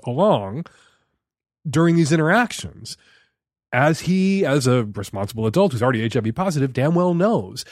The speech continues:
And the guys that he's getting with who are self-selecting for anonymous sex with people that they know nothing about,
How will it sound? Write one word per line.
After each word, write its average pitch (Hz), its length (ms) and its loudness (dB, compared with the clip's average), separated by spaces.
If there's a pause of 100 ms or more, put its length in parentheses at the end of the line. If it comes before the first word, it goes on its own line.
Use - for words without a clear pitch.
(200)
And 160 180 2
the 170 60 2
guys 220 380 2
that 214 80 0
he's 180 140 0
getting 254 360 2
with 156 240 -2 (460)
who 170 200 2
are 160 420 2 (760)
self-selecting 185 840 0
for 143 180 2
anonymous 165 420 2
sex 190 240 -4
with 139 80 -4
people 165 220 -4
that 156 100 -6
they 147 140 -2
know 135 360 2
nothing 190 360 -2
about, 185 500 -2